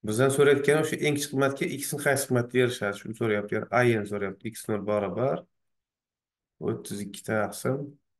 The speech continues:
ikki karra ikki, ya'ni X nol barobar minus B taqsim ikki A ga qo'yyapmiz. Shunda sakkiz birga chiqadi.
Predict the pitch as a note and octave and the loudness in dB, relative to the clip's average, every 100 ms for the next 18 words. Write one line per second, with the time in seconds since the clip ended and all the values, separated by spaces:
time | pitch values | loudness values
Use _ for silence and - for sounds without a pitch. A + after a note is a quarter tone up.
0 | _ _ _ _ _ _ _ _ _ A#2+ | _ _ _ _ _ _ _ _ _ -12
1 | - - A2+ A2+ - A2+ - - G#2 G#2+ | -12 -2 0 2 0 -4 -10 -6 -2 -2
2 | - A#2+ A#2+ - A2+ A2 A2+ A#2+ A2+ A#2+ | -2 -6 -8 -2 2 2 2 2 4 4
3 | A2+ G#2 A#2 A#2 A#2 - A#2 - A2+ G#2+ | 2 2 0 0 -2 -6 -10 -4 -4 -4
4 | G#2 G2+ G2+ G2+ B2+ - - G2+ A#2 D3 | -6 -4 -4 -4 -8 -8 -10 -6 -4 -6
5 | _ _ _ _ _ _ _ _ _ - | _ _ _ _ _ _ _ _ _ -10
6 | - - - G#2 G2+ - - - A#2+ | -10 -10 -10 -8 -10 -12 -14 -14 -14